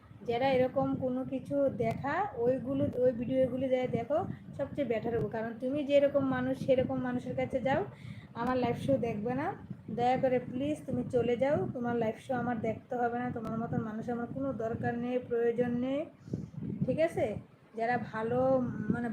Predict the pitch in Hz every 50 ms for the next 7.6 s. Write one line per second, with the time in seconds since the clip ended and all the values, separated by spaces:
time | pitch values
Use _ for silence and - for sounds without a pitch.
0 | 220 226 220 233 240 240 - 254 247 240 254 254 247 254 254 254 254 262 254 262
1 | 262 262 262 262 247 233 240 247 - - 277 277 294 320 - - - - - -
2 | 214 214 220 233 240 254 269 269 262 254 254 240 240 240 247 - - 277 262 262
3 | 254 240 240 233 220 226 269 285 311 - - - - - - - - - 254 247
4 | 247 269 285 277 277 285 269 269 254 254 254 262 254 269 269 262 247 277 277 254
5 | 247 226 240 254 247 240 247 240 240 240 247 247 247 240 240 254 240 233 233 220
6 | 214 240 254 269 254 262 269 311 330 330 - 233 214 240 - 240 240 233 - 214
7 | 226 233 240 240 240 240 240 240 - 240 240